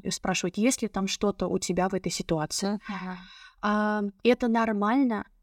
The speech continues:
Speaker 1: неважно, когда вернуться. Но вот тут интересно, что ты думаешь, а через три, пять лет, да, это про, про наш выпуск,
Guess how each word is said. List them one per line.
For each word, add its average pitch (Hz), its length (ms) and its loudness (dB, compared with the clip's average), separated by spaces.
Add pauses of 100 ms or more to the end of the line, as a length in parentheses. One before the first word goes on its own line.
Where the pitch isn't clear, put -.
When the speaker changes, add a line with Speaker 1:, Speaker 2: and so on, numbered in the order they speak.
Speaker 1:
неважно, 208 640 0
когда 196 360 0
вернуться. 202 880 0 (280)
Но 208 80 0
вот 208 140 4
тут - 140 2
интересно, 220 540 2
что 214 200 2
ты 226 120 0
думаешь, 190 720 0 (540)
а 202 80 2
через 196 360 0
три, 190 440 0 (160)
пять 190 400 0
лет, 185 400 0
да, 196 200 2
это 233 160 0
про, 190 560 -2
про 196 140 0
наш 196 220 -2
выпуск, 208 500 -4